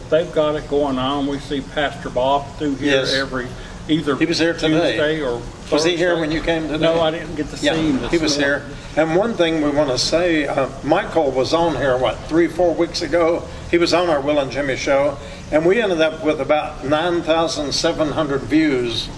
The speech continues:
Speaker 2: of the Will and Jimmy Show the night that Michael was on. And I'm sure I can ask Jimmy, but that was by far the largest crowd we have had. It really, uh, went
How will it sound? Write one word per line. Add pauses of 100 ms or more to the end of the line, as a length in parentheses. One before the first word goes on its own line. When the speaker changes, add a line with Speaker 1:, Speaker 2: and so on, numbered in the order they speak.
(420)
Speaker 2:
of
the
Will
and
Jimmy
Show
the
night
that
Michael
was
on. (320)
And
I'm
sure
I
can
ask
Jimmy,
but (360)
that
was
by
far (460)
the
largest
crowd
we
have
had. (340)
It
really, (180)
uh, (180)
went